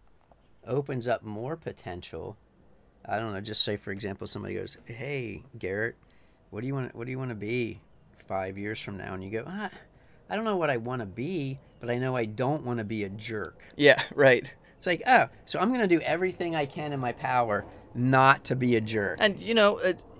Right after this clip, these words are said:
Speaker 2: we'd like to think that inevitably that would lead you somewhere relatively positive.
Speaker 1: Well, isn't it positive not
Speaker 2: N-,
Speaker 1: to
Speaker 2: to
Speaker 1: be
Speaker 2: be
Speaker 1: a
Speaker 2: a jer-,
Speaker 1: jerk?
Speaker 2: yeah, no matter what.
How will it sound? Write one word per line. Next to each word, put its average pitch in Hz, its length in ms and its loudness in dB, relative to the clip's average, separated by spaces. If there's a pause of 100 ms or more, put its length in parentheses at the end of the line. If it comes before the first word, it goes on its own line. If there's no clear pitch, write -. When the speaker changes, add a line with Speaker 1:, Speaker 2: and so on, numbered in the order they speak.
Speaker 2:
we'd 175 360 0
like 156 240 12
to 170 120 4
think 196 280 2
that 135 120 4
inevitably 123 640 4
that 120 200 4
would 120 240 -2 (380)
lead 135 380 2
you 127 120 4
somewhere 123 640 4
relatively 123 600 2
positive. 131 680 -2 (560)
Speaker 1:
Well, 127 760 2
isn't 143 240 0
it 139 120 -4
positive 135 580 2
not 117 340 4
Speaker 2:
N-, 143 60 0
Speaker 1:
to 135 100 0
Speaker 2:
to 135 80 4
Speaker 1:
be 131 40 2
Speaker 2:
be 135 80 10
Speaker 1:
a 127 40 10
Speaker 2:
a 123 40 6
jer-, 123 100 0 (180)
Speaker 1:
jerk? 151 80 10
Speaker 2:
yeah, 135 120 12
no 135 120 6
matter 135 280 8
what. 120 320 4